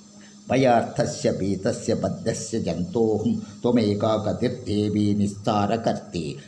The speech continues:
నమస్తే జగత్తారిణి త్రాహి దుర్గే. ప్రియా, భగవద్బంధువులారా, శ్రీమద్దేవి భాగవత మహత్యం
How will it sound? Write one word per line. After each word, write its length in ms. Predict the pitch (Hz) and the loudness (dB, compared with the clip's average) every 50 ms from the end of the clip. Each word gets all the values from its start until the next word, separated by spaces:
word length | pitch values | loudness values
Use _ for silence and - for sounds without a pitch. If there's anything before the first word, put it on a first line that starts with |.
| - - | -4 0
నమస్తే 520 | 123 135 127 110 - - - 104 107 110 | 4 4 4 4 2 -2 -2 0 0 0
జగత్తారిణి 920 | 101 87 104 101 117 113 - - - 92 107 110 104 90 104 107 104 101 101 | 0 0 0 0 -2 -2 -4 -4 -2 0 2 2 2 2 0 0 0 0 0
త్రాహి 680 | 104 110 107 101 92 - - 98 98 98 98 98 - - | -2 0 0 0 0 0 0 -2 -2 -2 -2 -4 -2 -2
దుర్గే. 460 | 120 117 113 - - 101 95 92 92 - - - - - - - | -2 -2 -2 -4 -8 -6 -6 -6 -6 -8 -10 -14 -18 -18 -8 -4
ప్రియా, 300 | - - - - - 254 - - - - - - - - - - | 0 2 2 2 2 0 -2 -8 -14 -16 -18 -20 -20 -14 -6 -4
భగవద్బంధువులారా, 840 | 117 117 143 139 - 123 127 120 107 107 101 98 92 87 - - - - - - - - - | -2 0 0 0 2 4 4 4 4 4 2 2 0 -2 -4 -6 -10 -12 -14 -18 -16 -8 0
శ్రీమద్దేవి 1000 | - 170 160 - 135 - - - - - 143 143 143 139 135 127 127 123 98 - | 2 2 4 4 2 0 0 -2 -2 0 4 4 6 6 6 6 6 6 4 4
భాగవత 420 | 117 113 110 104 98 104 101 - | 4 4 2 2 0 -2 -2 -2
మహత్యం 680 | 101 95 90 - 156 175 - - - - 120 113 95 85 | -2 -4 -2 -2 -4 -4 -4 -8 -6 -2 -2 0 0 -2